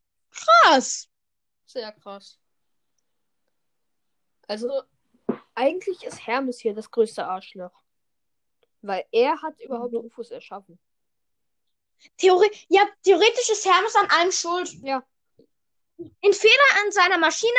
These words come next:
Speaker 1: hat dafür gesorgt, dass Rufus Hoffnung hat. Und wenn man Hoffnung hat, wird man ein Arschloch. Okay, das gibt irgendwie falsche
Speaker 2: Aber
Speaker 1: Gedanken,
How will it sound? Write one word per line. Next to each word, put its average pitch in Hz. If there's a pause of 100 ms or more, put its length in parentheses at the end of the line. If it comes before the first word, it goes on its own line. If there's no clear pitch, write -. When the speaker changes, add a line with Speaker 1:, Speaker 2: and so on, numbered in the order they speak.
Speaker 1:
hat -
dafür 339
gesorgt, 359
dass 311
Rufus 349
Hoffnung 294
hat. 220 (380)
Und 294
wenn 330
man 349
Hoffnung 415
hat, 381
wird 349
man 349
ein 339
Arschloch. 294
Okay, 277
das 254 (340)
gibt 285
irgendwie 339
falsche 302
Speaker 2:
Aber 262
Speaker 1:
Gedanken, 269